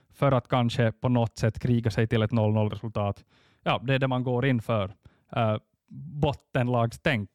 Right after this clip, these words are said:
enligt mig. Behöver inte vara fel, Jaro är i den situationen. Det är kanske bara en sjukdomsinsikt.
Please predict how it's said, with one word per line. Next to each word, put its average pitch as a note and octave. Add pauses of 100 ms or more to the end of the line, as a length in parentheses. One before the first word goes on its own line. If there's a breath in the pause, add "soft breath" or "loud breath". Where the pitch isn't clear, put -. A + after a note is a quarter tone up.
(140)
enligt A#2
mig. G2+
Behöver D#3
inte B2+
vara B2
fel, F#3+
Jaro C#3+
är F#3
i D#3+
den A#2
situationen. A2+
Det C#3+
är D3
kanske D3
bara C3
en C3
sjukdomsinsikt. A#2